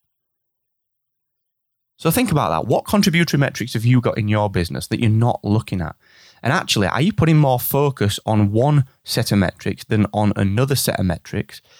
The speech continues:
And are you missing out on the single K P I? Are you trying to put too many people or increase the number in a place that it doesn't matter? In the example from earlier, are you trying to increase your blog traffic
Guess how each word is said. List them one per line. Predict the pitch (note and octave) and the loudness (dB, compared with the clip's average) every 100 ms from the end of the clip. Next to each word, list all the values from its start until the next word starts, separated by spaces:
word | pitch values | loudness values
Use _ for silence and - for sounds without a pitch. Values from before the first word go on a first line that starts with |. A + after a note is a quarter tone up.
| - - | -20 -8
And | A2+ | -4
are | B2+ | 2
you | C3+ | 4
missing | B2+ C#3+ C3+ C3 | 6 4 2 2
out | C#3+ G2 C3 - - _ _ _ _ _ | 2 2 -4 -8 -16 _ _ _ _ _
on | B2 | 0
the | A#2 | 2
single | - B2+ A2+ A2 G#2 | 2 4 4 2 0
K | - A2 | -2 0
P | G#2 F#2 | 0 0
I? | G#2+ F2+ D#2 - _ _ _ | 0 -2 -6 -16 _ _ _
Are | A#2+ D3+ | -2 0
you | D#3 | 0
trying | - D3+ C#3 | 2 0 0
to | C3+ | -2
put | - - - | -2 -4 -4
too | - D3+ D3+ | 0 4 4
many | C#3 B2 | 4 2
people | - G#2 G2+ C3+ | 0 -2 0 0
or | G#2 G2 _ _ _ | 0 -4 _ _ _
increase | A#2+ A2 B2+ A#2 - | -4 0 2 2 2
the | A2 | 2
number | A2+ A#2+ G2 A2 C3 _ _ _ _ _ _ | 4 4 4 2 -4 _ _ _ _ _ _
in | A2+ | -4
a | G#2+ | 0
place | A#2 A2+ - | 0 -2 0
that | G2+ | -2
it | |
doesn't | - G#2 F#2 | 0 0 0
matter? | G#2+ G2 F2+ - _ _ - | -2 -2 -6 -16 _ _ 0
In | B2+ | 2
the | B2 | 2
example | A2+ C3+ C3 A#2+ | 2 0 0 -2
from | G2+ A#2 | 0 0
earlier, | B2 F2+ - | 0 -2 0
are | C#3 | 0
you | D3 | 0
trying | - D3 C#3+ | 0 2 2
to | C3 | 2
increase | A#2+ - B2+ - | -2 0 0 0
your | F#2+ | -2
blog | C3 D#3 | 0 -2
traffic | - D#2+ F#2 A#2 - | -4 -6 -2 -4 -4